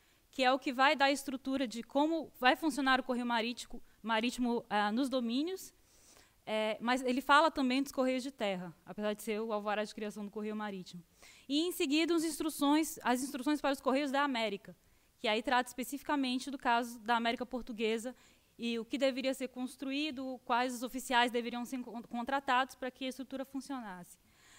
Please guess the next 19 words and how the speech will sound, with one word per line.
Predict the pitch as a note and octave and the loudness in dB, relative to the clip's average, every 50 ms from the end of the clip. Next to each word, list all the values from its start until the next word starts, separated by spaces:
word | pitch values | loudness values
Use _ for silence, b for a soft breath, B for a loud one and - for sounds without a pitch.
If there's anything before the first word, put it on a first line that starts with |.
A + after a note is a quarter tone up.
| B B | B B
Depois | B A#3+ B3+ - D#4 D4+ D#4+ | B -2 0 6 6 6 8
existe, | E4+ F#4 D#4 D#4 E4+ F4 F4+ D#4+ - - - - - | 6 4 4 4 4 4 4 2 0 -6 -8 -10 -2
existem | - A#3 B3+ B3 A3+ C#4+ D4+ C#4+ - - D4+ C#4+ C#4 C4+ C4 B3 B3 A#3+ A3 - - _ _ _ _ _ _ _ _ _ _ _ _ - - _ _ _ _ | 2 2 2 4 4 2 0 0 0 0 2 2 4 4 4 2 0 -2 -4 -6 -12 _ _ _ _ _ _ _ _ _ _ _ _ -20 -20 _ _ _ _
algumas | A3 A3+ A#3+ A#3 A#3 C#4 D4 D4+ D4 C#4+ C#4 C#4 C4 - - | 4 4 4 4 4 4 6 6 6 6 6 4 2 -2 -4
documentações | - G#3+ C4+ C4+ C#4 C#4 C#4+ C#4 C#4+ C#4+ C4+ - C#4+ C4+ C4 - | 0 0 0 2 2 2 0 2 2 0 0 0 -2 -2 -2 -2
que | - C#4+ | -6 -8
são | - - E4 F4+ | -4 -2 -2 -2
específicas | F#4 - - D#4+ - - D4+ D4 - - - C4 - - B B B B B B B | -2 -4 -4 -4 -4 -2 -4 -4 -2 -2 -2 -2 -2 -4 B B B B B B B
sobre | - - - D4+ D#4+ C#4 D#4+ D#4 | -14 0 4 4 4 4 2 0
o | |
reino, | C4 G3 G3+ G#3 A3 A3 A#3+ B3 B B B B B B B B B B | -2 -2 -2 -4 -4 -4 -6 -8 B B B B B B B B B B
mas | G#3+ A#3 A#3 | -4 0 2
elas | C4+ B3+ C4+ C#4+ C#4+ | 4 4 4 2 2
são | D4+ | 2
interessantes | D#4 D#4 D#4 D#4 D4 D4 - C#4+ D4 D4+ D4+ - - | 2 2 2 2 2 2 2 0 0 0 0 -2 -4
porque | - D4 C4+ - D#4 | -4 -4 -2 0 2
elas, | C4+ C4+ C4 C4 - - - - - | 2 2 2 0 -2 -8 -12 -16 -10
elas, | - A3 A3+ A#3+ A#3+ A#3+ A#3+ A#3 - - - - _ _ _ b b b b b b b b b b b _ | -6 -4 -2 -2 -2 -2 -4 -6 -10 -14 -18 -20 _ _ _ b b b b b b b b b b b _
ah, | - G#3+ G#3+ A3 G#3+ G#3+ G#3+ G#3+ G#3 G3+ G3+ G3+ G3 F#3+ F#3 F3 - | -4 -4 -2 0 0 0 0 0 0 0 -2 -2 -4 -4 -6 -8 -12